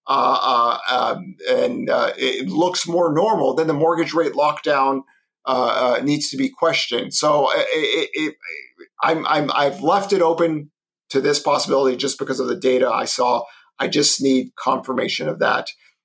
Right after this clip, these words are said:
because, uh, uh, you need more time, right? 'Cause this, this year has been so wild that, you know, you're making this big, massive decision and you're just thinking, "Oh, no, whoa, whoa, that, that, that cost could be too much for me in housing. I, I'm, I,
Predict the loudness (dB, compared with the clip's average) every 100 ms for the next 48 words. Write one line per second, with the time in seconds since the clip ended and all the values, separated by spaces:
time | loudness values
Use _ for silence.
0 | -6 -2 0 0 -2 0 0 0 0 -2
1 | 0 0 2 0 2 0 0 -2 0 0
2 | -2 -10 _ _ _ -2 0 -2 -4 -2
3 | -2 -2 -2 0 0 0 0 -2 -2 0
4 | 2 2 2 2 0 -2 -8 _ _ _
5 | -2 0 0 0 0 2 2 0 0 -2
6 | -4 -4 0 0 2 2 2 0 -2 -2
7 | 0 0 0 -2 -2 -2 -2 -4 -4 -4
8 | -4 -2 -2 0 2 2 2 4 2 2
9 | 0 0 -2 0 -2 0 0 0 0 -4
10 | -6 -2 0 0 -2 -8 -6 -2 -2 -2
11 | -4 -6 -4 -4 -4 -2 -2